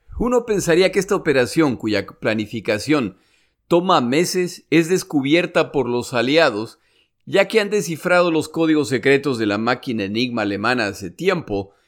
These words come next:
y escuchan sus comunicaciones. Pero este no es el caso, no porque los alemanes han descubierto que los aliados los escuchan, sino porque Hitler ya no confía en su propio ejército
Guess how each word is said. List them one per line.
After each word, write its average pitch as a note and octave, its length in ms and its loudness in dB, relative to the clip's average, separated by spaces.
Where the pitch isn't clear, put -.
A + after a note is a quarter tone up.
y B2+ 120 2
escuchan F3 560 -2
sus A2 200 -12
comunicaciones. G#2 1040 -2
Pero E3+ 160 2
este F3+ 160 0
no G3+ 60 -2
es G3 120 0
el F#3+ 160 0
caso, F3+ 520 0
no G3+ 240 -2
porque A3 280 -4
los D3 180 -4
alemanes D3 500 0
han D3+ 100 -6
descubierto C3+ 920 -2
que A2+ 100 -8
los G#2 220 -6
aliados A#2+ 380 0
los C3 200 -4
escuchan, B2 640 -6
sino - 340 0
porque G3+ 300 0
Hitler G#3 580 -2
ya F#3 160 2
no G3 160 -6
confía F3 500 -4
en E3+ 80 -4
su B2+ 200 -8
propio D#3 320 -2
ejército A#2+ 720 -2